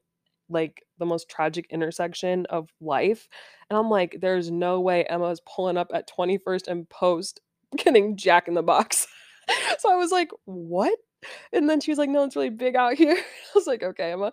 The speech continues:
So we end up ordering a ridiculous amount of food on, from Jack in the Box, like, I don't, I can't. We ordered, like, these mini tacos that came in, like, a pack of twenty-four. We were like, "This is so cool, they have, like,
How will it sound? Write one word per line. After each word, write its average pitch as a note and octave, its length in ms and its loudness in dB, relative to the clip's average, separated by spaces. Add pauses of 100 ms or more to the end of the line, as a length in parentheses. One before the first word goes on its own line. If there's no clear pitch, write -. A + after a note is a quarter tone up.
(300)
So C4 180 0
we B3+ 80 0
end B3 160 2
up C4+ 120 0
ordering A#3 580 -2 (280)
a G#3+ 60 -2
ridiculous G#3+ 480 -2
amount G#3 220 -2
of F#3+ 100 -10
food G#3 140 -4
on, F3 240 -6 (340)
from F#3+ 160 -4
Jack E3 240 -6
in A3 40 -4
the A3+ 80 -4
Box, A#3+ 360 -4
like, F#3 320 -4 (580)
I F3 160 0
don't, E3 300 -10 (260)
I E3 60 -8
can't. D#3 380 -12
We E3 140 -8
ordered, F3+ 280 -6
like, E3 160 -6
these E3 160 -10
mini E3 340 -4
tacos E3+ 640 -4
that E3+ 120 -6
came E3 160 -8
in, D#3 60 -10
like, D#3 140 -8
a - 40 -20
pack - 260 -6
of D#3+ 80 -20
twenty-four. D#3 600 -6 (280)
We G3+ 80 4
were G3 40 6
like, F3+ 140 0
"This G3 120 -2
is G#3 140 -4
so F#3 140 -4
cool, F#3 180 -8
they E3+ 100 -6
have, E3+ 180 -10
like, E3 220 -6